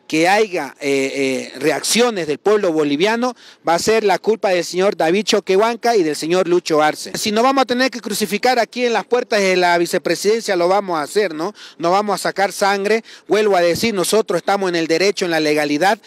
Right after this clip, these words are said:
Nosotros estamos pidiendo el derecho que se promulgue y que se apruebe la ley para las elecciones judiciales.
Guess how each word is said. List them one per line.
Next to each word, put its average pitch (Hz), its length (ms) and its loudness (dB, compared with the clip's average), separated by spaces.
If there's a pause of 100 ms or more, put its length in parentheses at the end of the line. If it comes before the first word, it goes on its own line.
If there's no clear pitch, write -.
(280)
Nosotros 196 400 -2
estamos 208 380 0
pidiendo 214 500 0
el 170 180 0
derecho 185 540 0 (240)
que 165 140 -2
se 170 140 0
promulgue 208 600 2
y 175 40 -6
que 165 120 -6
se - 80 -4
apruebe 208 400 2
la 165 140 0
ley 220 320 0 (260)
para 208 240 2
las 175 200 0
elecciones 185 500 0
judiciales. 208 600 0